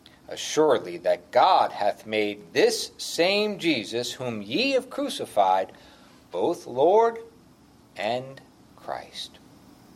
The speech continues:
He's the king. He's the king. He's ruling. He's reigning even now. Now, the Jews, they didn't like what Pilate wrote, but God moved Pilate to write exactly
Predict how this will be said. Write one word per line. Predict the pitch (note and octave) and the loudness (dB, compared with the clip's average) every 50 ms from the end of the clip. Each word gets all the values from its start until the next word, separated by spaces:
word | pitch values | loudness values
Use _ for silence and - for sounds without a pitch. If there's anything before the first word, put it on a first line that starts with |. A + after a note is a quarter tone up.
| - - - - - - - - - - - - - - - | -20 -20 -20 -20 -20 -20 -20 -20 -20 -20 -20 -20 -20 -18 -12
He's | - G2+ D#3+ - - - | -8 -8 -8 -8 -10 -14
the | - | -16
king. | - - - G2 G#2+ F#2+ - - - - - - - - - - - - - - - - - | -16 -12 -10 -10 -10 -10 -14 -20 -20 -20 -20 -20 -20 -20 -20 -20 -20 -20 -20 -20 -20 -16 -10
He's | E2+ A2+ D3+ E3+ D#3 - | -6 -4 -4 -4 -6 -8
the | - - | -14 -14
king. | - - - D#2+ D2 C#2 | -12 -12 -10 -10 -10 -10
He's | D2+ G2 C#3 E3+ D3+ | -8 -6 -6 -6 -6
ruling. | - F#2+ G2 G2+ - - - - - - - - - - | -6 -6 -4 -4 -4 -6 -10 -16 -20 -20 -20 -20 -20 -12
He's | - G#2+ C#3 E3 D#3 B2+ G#2+ | -6 -2 -2 -2 -2 0 2
reigning | G#2 A#2 C3+ C#3+ A#2+ F#2+ F2 E2+ F2 F#2 - - - - - - - - - - | 6 6 6 6 4 0 -4 -10 -14 -16 -20 -20 -20 -20 -20 -20 -20 -20 -14 -8
even | G#2+ A#2 B2+ B2 G#2+ G2+ F#2 F#2 | -4 -2 -2 -2 -2 -4 -4 0
now. | G2+ B2 C#3+ B2 F2 - - - - - - - - - - - | 2 2 2 2 -2 -6 -10 -18 -20 -20 -20 -20 -20 -14 -4 2
Now, | B2 B2 | 2 2
the | B2 A#2+ | 2 2
Jews, | A#2 A#2 E3 A#3+ D4+ C4+ G3+ D3 | -2 -2 0 2 2 2 0 2
they | - F3+ E3+ | 4 4 6
didn't | F#3 G#3+ G#3 F3 D3 C#3 C#3 | 6 4 4 2 0 0 2
like | D#3 F#3 F#3 C#3+ - - - - | 4 4 4 4 2 -2 -6 0
what | B2 A#2+ - - - | 0 0 0 -2 -6
Pilate | - - F#3 G#3 F#3+ C#3+ G2+ F#2+ G2+ G#2+ A2 - A2+ | 0 4 4 6 6 4 2 2 -2 -4 -4 -4 0
wrote, | A#2+ C#3+ D3+ B2 - - - - - - - - - - - - - - - | 4 4 4 4 4 0 -8 -18 -20 -20 -20 -20 -20 -20 -20 -20 -20 -12 -4
but | - A2+ A#2 | -4 -4 0
God | - F3+ F#3+ G#3 G#3 G3+ G3 | 4 4 6 6 6 4 0
moved | G3+ G#3+ B3+ C4 F3+ C3+ - - - | -4 -10 -8 -8 -8 -8 -10 -14 -10
Pilate | - - G2 F#2 F2+ F2+ G#2 A2+ - | -4 0 2 2 2 0 -4 -6 -8
to | - A2+ | -6 0
write | A2+ A#2 A2+ G#2+ G#2 | 2 4 4 4 2
exactly | G2 - - - - - D3 G3 G3+ D#3 - - - F#2 F#2+ G#2 A2 A#2 | -2 -10 -12 -14 -4 2 4 4 4 4 2 -4 -10 -8 -8 -8 -8 -8